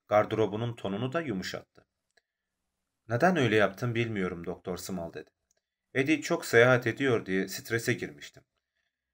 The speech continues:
Siz de söylediklerime ilgi gösteriyor gibiydiniz. Kendini daha iyi hissetmene çok memnun oldum Sherry."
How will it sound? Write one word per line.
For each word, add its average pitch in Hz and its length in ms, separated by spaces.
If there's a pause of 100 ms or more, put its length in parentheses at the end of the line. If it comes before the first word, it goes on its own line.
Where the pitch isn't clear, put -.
(640)
Siz 196 340
de 175 120
söylediklerime 123 800
ilgi 107 220
gösteriyor 87 500
gibiydiniz. - 720 (420)
Kendini 101 500
daha 101 180
iyi 104 180
hissetmene 95 600
çok 131 260
memnun 101 300
oldum 82 280
Sherry." - 300